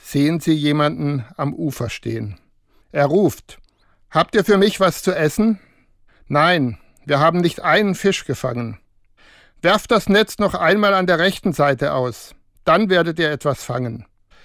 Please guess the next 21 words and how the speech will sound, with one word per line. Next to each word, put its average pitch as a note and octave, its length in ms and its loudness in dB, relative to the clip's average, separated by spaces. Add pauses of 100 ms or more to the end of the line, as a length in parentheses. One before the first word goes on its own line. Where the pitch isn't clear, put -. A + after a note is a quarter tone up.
(360)
„Was D3 240 0
soll's“, F#3 400 2
denken C3+ 320 -4
sie C3+ 180 -4
wohl, A#2 300 -6 (260)
und G3 200 -8
tun D#3+ 260 -2
es. - 320 -10 (480)
Dann D3 340 0
ruckt - 380 -2
es A#2+ 160 -6
am A#2+ 140 -4
Netz. - 420 -12 (420)
Auf - 180 -2
einmal G3 400 2
ist F3+ 220 -4
es D#3+ 160 -2
so G#3+ 160 2
voll F3 280 2
mit F#3 180 -4
Fischen, F3 420 -2